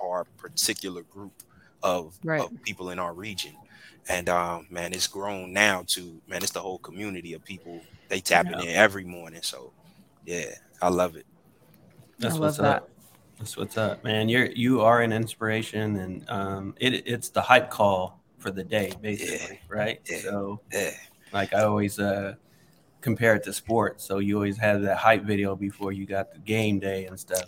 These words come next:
Speaker 3: That's, that's what it is
Speaker 1: Hundred percent.
Speaker 3: right there.
Speaker 1: Hundred percent.
Speaker 3: It is, so.
Speaker 1: You know, the morning, that's, that's where you start your day.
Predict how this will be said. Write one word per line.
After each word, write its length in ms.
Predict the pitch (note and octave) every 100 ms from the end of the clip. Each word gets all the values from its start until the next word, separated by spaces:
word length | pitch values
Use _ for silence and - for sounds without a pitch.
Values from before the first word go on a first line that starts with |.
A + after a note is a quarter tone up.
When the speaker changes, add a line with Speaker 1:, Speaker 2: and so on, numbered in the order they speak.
| -
Speaker 3:
That's, 260 | G#2 -
that's 240 | - G2 -
what 140 | G2
it 20 |
is 40 | F#2+
Speaker 1:
Hundred 80 | G#2+
percent. 340 | F#2+ A2+ A2
Speaker 3:
right 220 | G2 G2 -
there. 180 | G2 -
Speaker 1:
Hundred 300 | - G2 F#2+
percent. 420 | F2 - A2+ F#2+
Speaker 3:
It 120 | G2
is, 260 | G2 - -
so. 240 | - E2 - - - -
Speaker 1:
You 80 | G#2
know, 140 | G#2+ G2
the 100 | G2
morning, 440 | A2 C3+ B2+ G#2+
that's, 220 | F#2 A2+
that's 180 | G2+ A2+
where 100 | A2
you 100 | A2
start 300 | - G#2+ G#2+
your 100 | G2+
day. 240 | G#2+ B2+